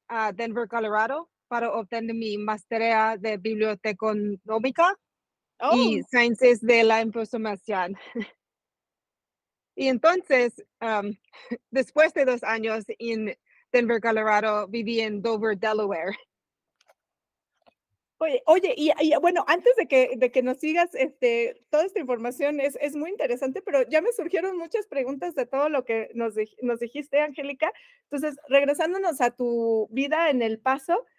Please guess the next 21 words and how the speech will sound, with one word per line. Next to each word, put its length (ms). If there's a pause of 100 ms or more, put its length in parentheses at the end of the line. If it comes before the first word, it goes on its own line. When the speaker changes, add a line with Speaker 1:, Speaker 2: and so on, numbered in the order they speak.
(360)
Speaker 2:
mm, 240 (100)
comentabas 640 (300)
que 240
tus 260
papás, 560
me, 180
me 140
dijiste 320
sus 160
nombres, 300
¿cuáles 200
son 140
sus 160
nombres? 400 (1200)
Speaker 1:
Ah, 220
mi 100
mamá 560
es 160 (100)
Speaker 2:
Ah. 100
Speaker 1:
Antonia 540 (560)
López 640